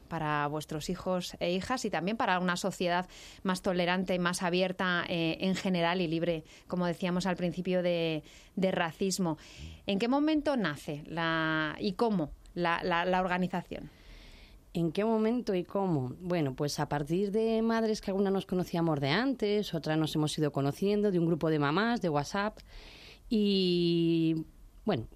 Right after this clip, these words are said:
Speaker 2: que, eh, un momento, "Mm, vamos a hacer unos bailes con los peques, vamos a hacer no sé qué", y alguien ya dijo, "¿Y por qué no hacemos una asociación?".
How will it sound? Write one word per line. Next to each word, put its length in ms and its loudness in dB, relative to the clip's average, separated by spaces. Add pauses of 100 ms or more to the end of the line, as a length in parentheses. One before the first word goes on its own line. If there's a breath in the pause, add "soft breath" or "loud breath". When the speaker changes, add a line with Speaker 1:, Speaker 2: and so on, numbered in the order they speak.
Speaker 2:
que, 200 2
eh, 120 2
un 60 4
momento, 500 2 (220)
"Mm, 320 4
vamos 240 2
a 40 0
hacer 180 0
unos 160 2
bailes 260 0
con 140 0
los 140 0
peques, 540 -4 (380 loud breath)
vamos 360 0
a 20 2
hacer 160 -4
no 120 0
sé 180 -4
qué", 260 -2
y 200 2
alguien 340 2
ya 300 2
dijo, 340 0
"¿Y 100 0
por 160 -2
qué 80 0
no 80 4
hacemos 300 0
una 120 2
asociación?". 640 -4